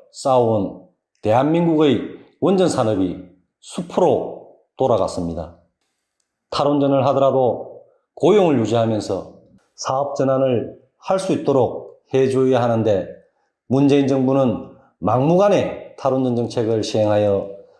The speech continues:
원전 산업의 메카인 우리 창원시를 벼랑 끝으로 내몰았습니다. 이것이 진정으로 국민을 위하는 대통령인지 참으로 의심스럽습니다.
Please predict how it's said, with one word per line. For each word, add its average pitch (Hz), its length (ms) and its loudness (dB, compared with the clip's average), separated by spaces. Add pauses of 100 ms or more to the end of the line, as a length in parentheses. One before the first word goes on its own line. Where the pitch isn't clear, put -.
(240)
원전 180 300 2
산업의 151 360 0
메카인 139 520 -2 (320)
우리 120 280 0
창원시를 117 800 -2 (300)
벼랑 190 300 2
끝으로 156 560 -2
내몰았습니다. 95 800 -6 (400)
이것이 139 680 0 (300)
진정으로 135 760 0 (180)
국민을 185 480 2
위하는 127 500 0 (180)
대통령인지 117 1040 0 (260)
참으로 190 680 -2
의심스럽습니다. 110 920 -4